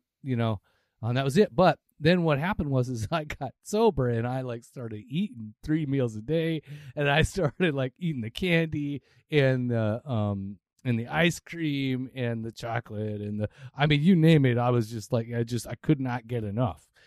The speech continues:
And then, um, and then I went up to, so my entire life, so think about it, I'm, like, forty-two years old. I'm still weighing, like, one forty-five. Um, and then, uh, and then by the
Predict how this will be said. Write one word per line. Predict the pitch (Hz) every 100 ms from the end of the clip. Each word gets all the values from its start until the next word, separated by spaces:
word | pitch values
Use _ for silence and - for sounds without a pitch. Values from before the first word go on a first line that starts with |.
| _ _
And | 139 123 120
then, | 120 117 113 117
um, | 113 107 113 135
and | 143
then | 156
I | 165
went | 165 165
up | -
to, | - 143 _ _
so | - 190 - _ _ _
my | 160 147
entire | 143 - 180 175 190 190 190
life, | 147 143 127 113
so | - 123
think | 156 151
about | - 110
it, |
I'm, | 107
like, | 107 - _
forty-two | 143 135 131 120 113 - 156
years | 127 123 107
old. | 127 123 110
I'm | 107
still | 104 - 131
weighing, | 110 117 117
like, | 107 104
one | 110 107
forty-five. | - 110 104 110 113 113 _ _ _ _ _ -
Um, | 123 113 110 _
and | 131 123 123
then, | 123 117
uh, | 117 107 - _ _ _ _
and | - 135
then | 147 143 131
by | 139 135 131
the | 127 123 117